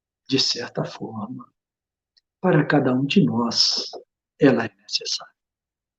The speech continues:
Os que vivem a murmurar, que clamam ao mais alto por seus males, que se revoltam,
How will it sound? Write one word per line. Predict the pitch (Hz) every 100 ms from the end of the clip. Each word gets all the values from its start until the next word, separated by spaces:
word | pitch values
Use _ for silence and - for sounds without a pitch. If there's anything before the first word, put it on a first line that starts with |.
| _ _ _ _ _ _ _ _ _ _ _ _ -
Os | 196 -
que | 247
vivem | - 233 214 190
a |
murmurar, | 147 147 135 131 117 131 147 - - _ _ _ _ _ _ _ _ _ _ _ _ _
que | - 220
clamam | - 226 220 190
ao |
mais | 175 143 - 139
alto | 156 165 - 135 -
por | 139 -
seus | - 156 - -
males, | 123 131 143 117 110 - - - - - - _ _ _ _ _ _
que | - 196
se | -
revoltam, | 196 190 127 135 160 - - 107